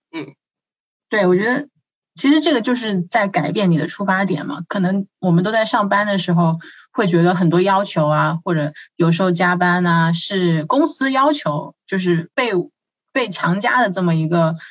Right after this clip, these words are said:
Speaker 2: 一个外力。但是我们可以调转一下思维，就是说，其实有时候你是可以选择的，你可以更高效地完成工作，或者说你虽然加班了，但是你学到了更多的东西，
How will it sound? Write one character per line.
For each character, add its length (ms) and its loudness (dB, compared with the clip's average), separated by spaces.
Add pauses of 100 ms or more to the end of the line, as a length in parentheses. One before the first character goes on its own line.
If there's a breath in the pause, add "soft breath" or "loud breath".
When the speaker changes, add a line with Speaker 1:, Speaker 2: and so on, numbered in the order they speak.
(160 loud breath)
Speaker 2:
一 120 -4
个 140 0
外 300 2
力。 200 -2
但 200 0
是 180 -6
我 100 0
们 140 2
可 160 0
以 120 -2
调 260 0
转 200 0
一 40 0
下 160 0
思 240 -8
维， 180 -2
就 140 -2
是 100 2
说， 340 -2 (440 loud breath)
其 180 -4
实 600 -4
有 200 0
时 140 0
候 100 2
你 100 0
是 140 -2
可 100 -8
以 100 -6
选 320 -2
择 340 0
的， 300 0 (480 loud breath)
你 140 -6
可 100 -4
以 60 -4
更 220 -4
高 180 2
效 140 0
地 80 2
完 160 0
成 160 -4
工 180 -6
作， 200 -2
或 160 -2
者 60 -2
说 200 -4
你 120 -2
虽 160 -2
然 140 0
加 180 0
班 220 0
了， 80 0
但 140 0
是 100 -2
你 100 2
学 240 -2
到 140 2
了 100 2
更 160 -2
多 100 0
的 100 2
东 260 -2
西， 320 -4